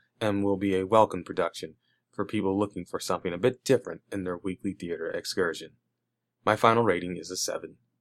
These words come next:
The Second Woman is playing now through December eleventh at the Bootleg Theater.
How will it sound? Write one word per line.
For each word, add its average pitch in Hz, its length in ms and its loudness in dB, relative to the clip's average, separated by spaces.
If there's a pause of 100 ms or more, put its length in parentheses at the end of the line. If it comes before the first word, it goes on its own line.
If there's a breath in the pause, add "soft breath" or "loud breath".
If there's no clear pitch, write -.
(560)
The 117 60 -4
Second 151 320 10
Woman 139 200 8
is 131 120 2
playing 123 280 4
now 104 240 6
through 107 140 -4
December 117 360 4
eleventh 95 340 4
at 90 100 -6
the 82 60 -12
Bootleg 90 400 -4
Theater. 127 380 6